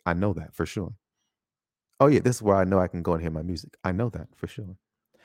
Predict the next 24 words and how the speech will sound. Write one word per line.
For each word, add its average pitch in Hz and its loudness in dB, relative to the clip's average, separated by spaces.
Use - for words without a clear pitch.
This 170 6
is 147 0
where 113 8
I 131 6
can 104 -2
go 90 6
to 87 0
find 98 0
out 104 0
where 101 2
other 147 4
Black - -2
people 95 2
are. 82 0
I 147 4
know 185 0
that 127 2
for 147 0
sure." 139 0
Why? 165 -6
The 226 -2
owners 208 4
are - 0
Black, - -10